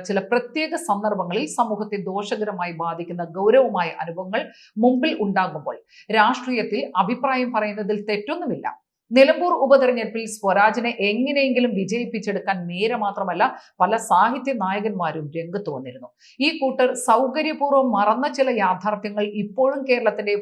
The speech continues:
പൊതു അന്തരീക്ഷത്തിലുണ്ട്. ജനാധിപത്യം, സോഷ്യലിസം എന്നിവയ്ക്ക് പുറമെ സ്ത്രീ ശാക്തീകരണം കൂടിയാണ് തന്റെ ലക്ഷ്യം.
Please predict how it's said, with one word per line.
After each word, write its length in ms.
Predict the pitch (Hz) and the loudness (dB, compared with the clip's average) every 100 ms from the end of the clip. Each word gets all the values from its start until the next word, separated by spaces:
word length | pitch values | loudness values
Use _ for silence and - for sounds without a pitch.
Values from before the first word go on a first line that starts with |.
| - | -4
പൊതു 200 | 185 196 165 | -8 -4 -4
അന്തരീക്ഷത്തിലുണ്ട്. 840 | 170 202 220 214 165 147 131 131 _ - - 170 | -4 -2 -4 -4 -8 -8 -10 -14 _ -20 -14 -4
ജനാധിപത്യം, 680 | 202 202 208 190 185 190 190 | 2 2 2 -4 -6 -6 -6
സോഷ്യലിസം 720 | 190 208 208 214 196 208 196 185 | 0 2 2 0 -2 -2 -4 -6
എന്നിവയ്ക്ക് 360 | 180 196 202 | -6 -6 -6
പുറമെ 360 | 202 190 190 294 | -2 -2 0 -2
സ്ത്രീ 340 | - - 262 | -4 -2 -2
ശാക്തീകരണം 800 | 311 - 208 208 - 254 262 262 | -4 -4 -4 -4 -6 0 2 2
കൂടിയാണ് 440 | 240 233 226 220 311 - _ - | 0 -4 -2 -2 -2 -6 _ 4
തന്റെ 180 | 240 196 | 4 4
ലക്ഷ്യം. 380 | 147 - - | 0 -6 -10